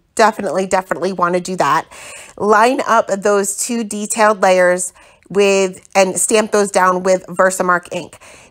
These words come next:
Now, I am stamping these down because they don't overlap each other.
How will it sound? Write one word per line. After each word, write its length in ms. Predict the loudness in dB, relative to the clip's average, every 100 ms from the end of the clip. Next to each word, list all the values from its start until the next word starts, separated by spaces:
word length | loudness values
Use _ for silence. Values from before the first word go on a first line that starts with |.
| -2
Now, 300 | 2 4 2
I 140 | 2 2
am 180 | 2 -2
stamping 420 | -4 -4 -4 -4
these 260 | -4 -4 -6
down 380 | -2 2 2
because 340 | 0 -2 -2 0
they 100 | 0
don't 220 | 0 0
overlap 480 | -2 0 0 0 -2
each 160 | -6
other. 300 | -6 -4 -8